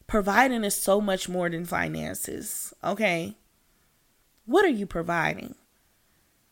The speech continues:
Are you providing that open arm warmness to welcome your kids into you,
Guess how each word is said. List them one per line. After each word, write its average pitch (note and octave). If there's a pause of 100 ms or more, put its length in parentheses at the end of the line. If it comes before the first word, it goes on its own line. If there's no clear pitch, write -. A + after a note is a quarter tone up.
(120)
Are G3
you A3+
providing F#3+ (420)
that G3 (380)
open A#3
arm F3+ (240)
warmness G3 (200)
to G#3
welcome G3
your F#3+
kids F3+
into G3+
you, E3